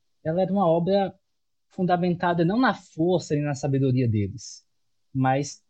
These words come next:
era na direção e no poder do Espírito, né? A gente vê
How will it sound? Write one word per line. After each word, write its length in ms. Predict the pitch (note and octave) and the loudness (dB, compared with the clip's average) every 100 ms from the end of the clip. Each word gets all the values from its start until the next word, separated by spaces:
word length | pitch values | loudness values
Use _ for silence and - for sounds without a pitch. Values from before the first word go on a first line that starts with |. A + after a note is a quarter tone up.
| _ | _
era 160 | C3 C3 | -4 0
na 140 | C3 | 2
direção 720 | A#2 A#2 G#2+ - C3 E3 A#3+ B3+ | 2 0 -2 -2 -2 0 -2 -4
e 120 | B3+ | 0
no 100 | A#3+ | 0
poder 440 | A3+ G#3+ C3 C3 C#3+ | 2 0 2 0 0
do 100 | F#3 | -4
Espírito, 480 | G#3+ - G3+ B2 _ _ | -6 -4 -4 -4 _ _
né? 140 | B2+ - _ _ _ _ _ _ | -12 -12 _ _ _ _ _ _
A 120 | C3+ | -2
gente 360 | C3 E3 - C#3 | 0 2 0 0
vê 500 | A2 B2 D#3+ F#3 - | 0 2 2 0 -4